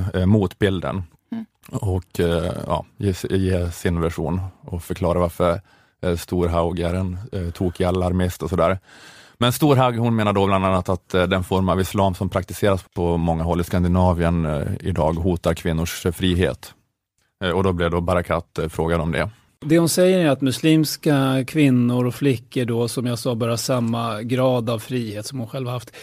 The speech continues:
Speaker 3: Finns det en konflikt, tror du, mellan din och många andra troende muslimers definition av vad frihet innebär och den som kanske finns i de skandinaviska majoritetssamhällena?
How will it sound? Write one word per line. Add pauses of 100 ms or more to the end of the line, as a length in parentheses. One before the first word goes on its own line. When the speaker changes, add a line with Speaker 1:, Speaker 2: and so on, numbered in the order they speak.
(280)
Speaker 3:
Finns
det
en
konflikt,
tror
du,
mellan
din
och
många
andra
troende
muslimers
definition
av
vad
frihet
innebär
och
den
som
kanske
finns
i
de
skandinaviska
majoritetssamhällena?